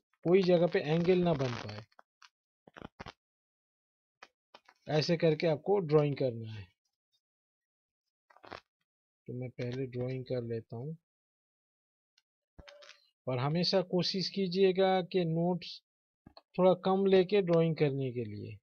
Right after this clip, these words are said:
ज़्यादा नोट्स लेके अगर ड्राइंग करेंगे तो डिजाइन में एक दाग आ जाएगा, क्योंकि उसमें एंगल शेप आने के वजह से वो क्रॉस सेक्शन में थोड़ा एरर दिखेगा।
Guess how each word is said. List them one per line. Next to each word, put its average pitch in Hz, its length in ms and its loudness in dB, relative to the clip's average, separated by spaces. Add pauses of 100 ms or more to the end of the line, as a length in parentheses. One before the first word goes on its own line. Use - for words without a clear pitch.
(140)
ज़्यादा 151 380 0
नोट्स 180 360 -2
लेके 175 280 0
अगर 175 220 2
ड्राइंग 170 400 2
करेंगे 151 420 0 (600)
तो 151 100 0
डिजाइन 165 460 0
में 180 440 -2 (600)
एक 147 280 -4
दाग 165 320 4
आ 151 120 4
जाएगा, 117 520 -4 (100)
क्योंकि 156 340 -2
उसमें 160 360 -2
एंगल 180 640 0
शेप 170 340 -2
आने 165 280 0
के 175 160 -2
वजह 160 280 2
से 160 200 -2 (680)
वो 147 100 4
क्रॉस 165 380 2
सेक्शन 180 340 0
में 175 160 0
थोड़ा 170 260 2
एरर 151 340 2
दिखेगा। 117 520 -6